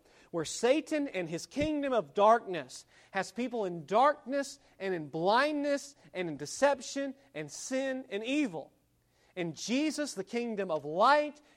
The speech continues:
is shining in the darkness, and the darkness cannot overcome the light. If you, if you're in a location, you're in a room, you're at a place that's pitch black dark,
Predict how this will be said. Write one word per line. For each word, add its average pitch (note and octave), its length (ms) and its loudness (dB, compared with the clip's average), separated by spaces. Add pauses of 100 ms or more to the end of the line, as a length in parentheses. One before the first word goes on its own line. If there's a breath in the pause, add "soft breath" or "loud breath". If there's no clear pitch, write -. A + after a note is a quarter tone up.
is D#3 140 -8
shining C#4+ 840 -2
in D4 300 0
the C4+ 80 0
darkness, G3 800 -2 (880)
and D#3+ 200 -6
the D3 60 -6
darkness E3 840 2 (420)
cannot G#3+ 580 -2 (100)
overcome E3 680 -4
the C#3 80 -8
light. C3 500 -16 (1400)
If - 60 -12
you, G#3 100 -4 (320 soft breath)
if - 60 -12
you're G#3+ 160 6
in G#3 100 4
a D#3+ 80 6
location, E3 640 -2
you're F#3 140 -2
in E3 60 -4
a D3 60 -4
room, D#3+ 320 -2
you're F#3 140 0
at E3 80 0
a D3+ 40 -2
place F3+ 480 -2
that's - 280 -12
pitch - 280 -6
black F#3+ 360 0
dark, E3 340 -4